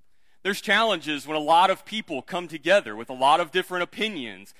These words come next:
and a lot of different backgrounds and a lot of different life experiences. There can be challenges that come from that. There can be challenges from the fact that we live in,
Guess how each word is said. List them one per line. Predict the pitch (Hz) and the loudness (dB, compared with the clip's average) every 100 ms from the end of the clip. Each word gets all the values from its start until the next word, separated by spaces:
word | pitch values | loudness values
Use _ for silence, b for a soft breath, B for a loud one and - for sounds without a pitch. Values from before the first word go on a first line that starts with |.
| b b | b b
and | |
a | 127 | 2
lot | 135 160 | 4 4
of | 170 | 2
different | 185 202 190 147 | -4 -4 -6 0
backgrounds | 196 214 - 120 101 90 95 110 _ b b | 2 2 -6 -10 -10 -12 -20 -20 _ b b
and | |
a | 120 | 0
lot | 135 165 | 4 4
of | 170 | 2
different | 180 190 170 | -2 -4 -2
life | 165 190 214 | 0 0 -4
experiences. | - - 226 214 147 110 107 107 98 - - - - _ _ _ - | -16 -12 -8 -6 -6 -8 -14 -20 -20 -20 -20 -20 -20 _ _ _ -8
There | 254 | -6
can | 214 | -4
be | 214 | -6
challenges | - 208 214 180 120 107 101 92 90 - _ - _ - | -6 -4 -2 -4 -6 -12 -18 -18 -20 -20 _ -20 _ -14
that | 127 | -14
come | - 143 120 104 101 - _ _ | -12 -10 -8 -10 -14 -20 _ _
from | - 117 104 | -10 -10 -10
that. | 92 85 95 - _ _ _ _ _ _ _ _ _ - | -18 -20 -20 -20 _ _ _ _ _ _ _ _ _ -18
There | - | -10
can | 185 | -6
be | 214 | -4
challenges | 220 196 208 240 156 135 135 | -4 2 2 2 0 -4 -8
from | - 151 | -10 -10
the | |
fact | 139 160 156 151 | -4 2 2 0
that | |
we | 139 160 | -6 -4
live | 160 180 185 | 0 0 0
in, | 165 | -4